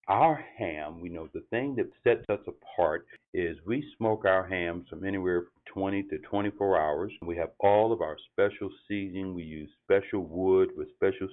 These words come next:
seasoning in the wood, and it becomes a center of the table for guests around the country. Until I became a part of this, I always tell people that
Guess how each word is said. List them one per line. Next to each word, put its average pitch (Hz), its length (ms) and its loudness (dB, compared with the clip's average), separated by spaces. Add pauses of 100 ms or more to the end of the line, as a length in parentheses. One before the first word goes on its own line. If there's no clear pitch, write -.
seasoning 95 440 -6
in 80 120 -10
the 76 100 -8
wood, 92 480 4 (140)
and 87 180 -2 (140)
it 135 340 2
becomes 101 640 -4
a 80 160 -6 (240)
center 156 420 0
of 104 140 4
the 87 140 -4 (180)
table 80 540 0
for 90 160 4
guests 104 480 2 (180)
around 95 1000 0 (120)
the 85 120 -2 (140)
country. - 380 -4 (160)
Until 131 600 0
I 123 200 4 (160)
became 104 560 -4
a 87 80 -2 (180)
part 107 240 4
of 87 160 -4
this, 76 220 -6 (580)
I 110 160 6
always 117 400 4 (160)
tell 107 260 -2
people 80 280 -6
that 78 240 -6